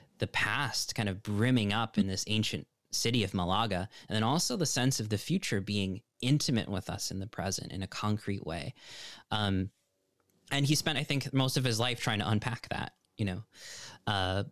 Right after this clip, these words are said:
but again, no, no particular traditions or practices, but I think generally speaking, he's saying a contemplative orientation where we cultivate a state of working in the present and working through our senses to trans-,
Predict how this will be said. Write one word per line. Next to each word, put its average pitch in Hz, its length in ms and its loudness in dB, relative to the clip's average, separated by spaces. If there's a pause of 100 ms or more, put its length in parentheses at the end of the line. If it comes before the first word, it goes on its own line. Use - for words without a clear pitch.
(240)
but 143 140 2
again, 120 260 2
no, 135 220 4
no 143 220 6
particular 170 760 2 (460)
traditions 139 760 4
or 113 100 0
practices, 120 840 0 (240)
but 117 100 2
I 120 60 0
think 123 240 2
generally 135 480 4
speaking, 123 440 0
he's 113 200 2
saying 110 440 2 (340)
a 120 80 -2
contemplative 127 760 2
orientation 107 920 4 (320)
where 110 160 4
we 98 140 2
cultivate 127 640 2
a 110 40 4
state 113 260 2
of 98 160 -2
working 110 400 2
in 101 140 2
the 92 60 0
present 110 520 0
and 101 220 2
working 101 400 0
through 113 240 2
our 101 120 2
senses - 840 2
to 110 120 -4
trans-, 113 580 0